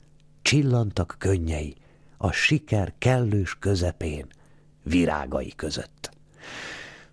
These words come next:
Valamennyien besiettünk E Ö néni hadvezéri vezényletével az öltözőbe, púderszag, a masztix szaga, a csillogó villanykörtékkel körül girlandozott tükör.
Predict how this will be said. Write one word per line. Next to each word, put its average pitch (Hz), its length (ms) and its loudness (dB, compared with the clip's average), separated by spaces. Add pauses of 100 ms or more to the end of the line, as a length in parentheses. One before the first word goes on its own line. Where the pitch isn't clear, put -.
(220)
Valamennyien 101 680 4
besiettünk 101 920 2
E 101 200 4
Ö 92 180 4
néni 87 360 2
hadvezéri 85 800 2
vezényletével 87 800 2
az 76 140 -2
öltözőbe, 87 680 2 (520)
púderszag, 87 880 0 (460)
a - 100 -6
masztix 80 800 -2
szaga, 82 380 -2 (800)
a - 160 0
csillogó 104 680 2
villanykörtékkel 101 1200 2
körül 98 460 2
girlandozott 85 1000 0
tükör. - 480 -8